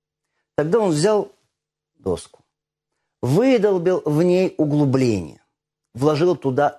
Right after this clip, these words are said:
тысячу динаров и письмо к их хозяину, потом заделал углубление и, подойдя к морю, сказал: «О Аллах, ты знаешь, что я одолжил у такого-то тысячу динаров,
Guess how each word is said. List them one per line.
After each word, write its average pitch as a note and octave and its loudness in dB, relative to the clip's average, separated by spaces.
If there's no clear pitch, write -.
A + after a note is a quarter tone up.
тысячу C#3+ -6
динаров B2+ -2
и C3 -6
письмо B2+ -4
к - -8
их G2+ -6
хозяину, C#3 -2
потом D3+ -4
заделал B2 0
углубление C3 0
и, F#3+ -12
подойдя F#3+ 0
к - -18
морю, F3 2
сказал: D#3+ -2
«О B2+ 0
Аллах, F#2+ -4
ты C4 2
знаешь, F#3 2
что - -2
я G3 2
одолжил F#3 0
у E3 -6
такого-то E3 -2
тысячу E3+ -6
динаров, C#3 -2